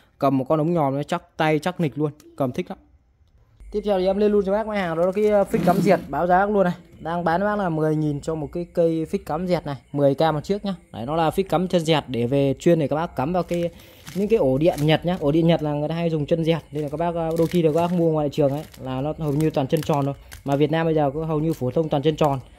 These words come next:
Đấy, đôi khi rất là khó kiếm. Đây thì các bác mua cho em cái phích này về, các bác cắm vào, chuyên vào cắm ổ điện Nhật này. Đó.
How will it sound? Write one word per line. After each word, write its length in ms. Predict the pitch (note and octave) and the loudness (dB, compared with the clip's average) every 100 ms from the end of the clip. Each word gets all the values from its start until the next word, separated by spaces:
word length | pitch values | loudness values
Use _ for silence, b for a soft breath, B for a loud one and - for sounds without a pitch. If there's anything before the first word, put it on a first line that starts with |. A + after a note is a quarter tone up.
| B B | B B
Đấy, 100 | - | -6
đôi 100 | D3 | -4
khi 180 | D#3 E3+ | 0 0
rất 120 | E3 | 2
là 60 | F#3 | 2
khó 100 | - | 2
kiếm. 300 | E3 D3 D#3+ | 0 2 0
Đây 120 | D#3 D#3 | 0 -2
thì 80 | |
các 60 | D3 | -2
bác 140 | D#3+ | -4
mua 140 | E3 D#3 | -2 -2
cho 100 | D#3 | -2
em 80 | D3+ | -4
cái 80 | |
phích 160 | D3+ F#3 | -4 -6
này 120 | D#3+ | -4
về, 140 | C3+ C3+ | 0 0
các 60 | |
bác 160 | D3+ D#3+ | 0 -2
cắm 160 | C#3+ | -4
vào, 160 | E3+ A#2+ | -2 -4
chuyên 180 | - D#3+ | 0 0
vào 100 | D3 | 0
cắm 200 | - E3+ | -2 -2
ổ 100 | D3+ | 0
điện 180 | C3 D3 | 0 0
Nhật 140 | B2+ | -2
này. 100 | B2+ A2+ - | -4 -10 -12
Đó. 200 | G#2+ A#2+ | -8 -8